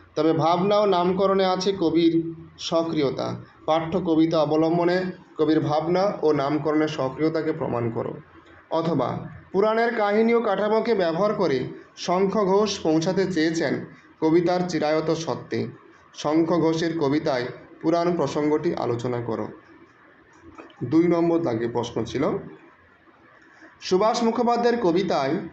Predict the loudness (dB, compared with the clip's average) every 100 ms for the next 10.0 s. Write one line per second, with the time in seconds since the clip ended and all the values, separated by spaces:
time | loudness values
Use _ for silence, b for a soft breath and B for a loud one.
0 | -16 -12 -2 0 0 0 2 4 2 2
1 | -2 -2 0 2 2 0 -6 -18 -20 -14
2 | -4 -2 0 2 2 2 2 0 -2 -2
3 | 0 2 2 2 2 0 0 2 2 2
4 | 0 2 2 2 2 2 2 -2 -4 -8
5 | B B -20 -4 0 0 2 2 2 -4
6 | -8 -2 0 2 0 0 0 -2 -2 -2
7 | -2 -2 -2 -2 -2 -4 -6 -4 -4 -4
8 | -8 -16 -20 -20 -20 _ -4 0 2 2
9 | 0 2 2 2 2 0 0 0 -2 -2